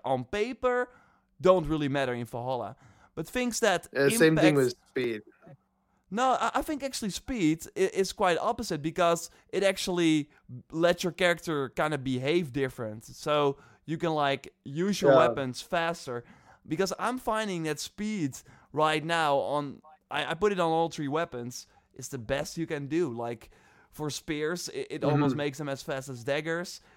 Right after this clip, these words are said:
Speaker 1: For flails, it's amazing. Um,
Speaker 2: Yeah,
Speaker 1: w-
Speaker 2: what, well, the whole point of the, the speed thing, so when I tested speed, it's essentially, all it does is it, it, it, it increases by a percentage, like, how quickly an animation happens.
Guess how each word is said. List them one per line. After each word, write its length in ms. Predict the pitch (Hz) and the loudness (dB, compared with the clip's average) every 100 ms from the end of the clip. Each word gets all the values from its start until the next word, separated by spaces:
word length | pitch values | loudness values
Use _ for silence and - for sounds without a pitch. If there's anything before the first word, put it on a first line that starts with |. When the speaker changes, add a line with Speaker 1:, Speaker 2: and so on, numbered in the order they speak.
| - | -20
Speaker 1:
For 160 | - 143 | -10 -10
flails, 560 | - 156 147 160 180 - | -8 -4 -2 -2 -4 -10
it's 180 | 151 - | -10 -8
amazing. 560 | 156 147 156 - 170 220 _ _ _ _ _ _ - | -8 -8 -8 -12 -16 -16 _ _ _ _ _ _ -8
Um, 600 | 139 139 135 135 139 135 _ | -6 -4 -4 -6 -6 -10 _
Speaker 2:
Yeah, 240 | 160 160 143 - | 4 6 4 4
Speaker 1:
w- 0 | |
Speaker 2:
what, 200 | 214 226 - - - 370 | 6 6 4 -14 -20 -12
well, 220 | 277 208 196 | 4 6 6
the 200 | 196 240 | 6 6
whole 320 | 208 302 269 | 6 4 2
point 340 | - 185 202 202 | 0 4 6 6
of 140 | 165 | 4
the, 260 | 147 139 - - | 4 4 0 -4
the 160 | 156 | -2
speed 520 | 143 - - 208 214 - | -2 -2 -2 0 0 -2
thing, 300 | 147 135 135 _ | -2 -2 -8 _
so 200 | - 175 | -2 2
when 120 | 185 | 4
I 120 | 220 | 4
tested 560 | 214 190 196 - 196 139 | 2 4 2 2 -2 -2
speed, 460 | - - 147 139 | -8 -2 2 2
it's 200 | 135 127 | 2 0
essentially, 600 | 113 - 220 220 - 214 185 | -4 2 2 2 2 2 2
all 260 | 156 175 | 4 6
it 160 | 208 208 | 6 6
does 300 | 147 147 135 | 4 6 2
is 180 | 123 123 | -2 -4
it, 140 | 117 - _ | -8 -10 _
it, 220 | 147 143 - | -2 -2 -2
it, 280 | 151 - - | -4 -4 -2
it 260 | 151 147 175 | 0 2 0
increases 840 | 151 139 - 170 180 185 160 135 | -2 -2 2 4 6 6 6 4
by 300 | - 139 139 | 2 6 6
a 80 | 139 | 4
percentage, 520 | 143 135 143 139 135 | 2 4 6 6 4
like, 140 | 127 | 2
how 200 | 123 135 | 4 2
quickly 580 | 131 - 151 143 143 131 | 2 0 2 2 2 2
an 100 | 123 | 2
animation 720 | 117 117 113 113 113 113 117 | 0 -2 -2 -2 -2 -2 -4
happens. 800 | 110 110 107 - - - - - | -4 -4 -6 -6 -16 -16 -20 -20